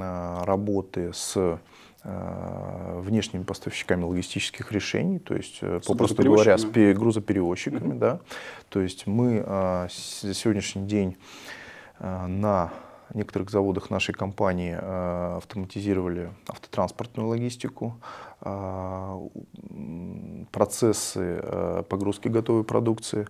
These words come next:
Speaker 1: процессы управления очереди, процессы назначения транспорта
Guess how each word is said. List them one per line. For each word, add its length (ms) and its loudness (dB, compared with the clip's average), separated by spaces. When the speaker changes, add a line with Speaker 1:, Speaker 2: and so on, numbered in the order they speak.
Speaker 1:
процессы 500 0
управления 440 2
очереди, 440 0
процессы 520 -4
назначения 600 -2
транспорта 720 0